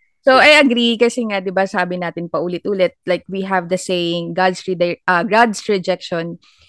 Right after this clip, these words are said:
is just a redirection." Oh, di ba? Parang yun yung sinasabi niya sa akin that time. Ayun nga, and just to continue the story, nung, nung time na yun kasi, sabi ko nga, wala pa naman talaga akong application in progress.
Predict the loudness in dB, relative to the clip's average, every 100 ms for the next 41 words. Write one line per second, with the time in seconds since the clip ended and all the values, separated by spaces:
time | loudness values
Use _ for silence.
0 | _ -10 -2 -2 -2 -4 -6 -4 -6 -6
1 | -6 -10 -12 -12 -12 -14 -16 _ -14 -12
2 | -10 -12 -14 -8 -2 0 0 -2 -6 -8
3 | -6 -2 0 0 -2 -2 -4 -4 -4 -6
4 | -6 -6 -8 -6 -6 -6 -2 -2 -2 -8
5 | -12 -14 -18 -20 -20 _ _ _ 6 8
6 | 8 6 6 4 2 4 4 4 2 2
7 | 0 0 0 -2 -2 -4 -4 -6 -10 -8
8 | -4 0 2 2 2 2 0 0 -2 -2
9 | -2 -2 -2 -2 -2 -2 -4 -6 -10 _
10 | _ -4 -2 0 0 4 4 4 2 0
11 | -2 -2 -4 -2 -2 -2 -4 -6 -6 -4
12 | -2 -2 -2 -2 -2 2 2 2 0 0
13 | -2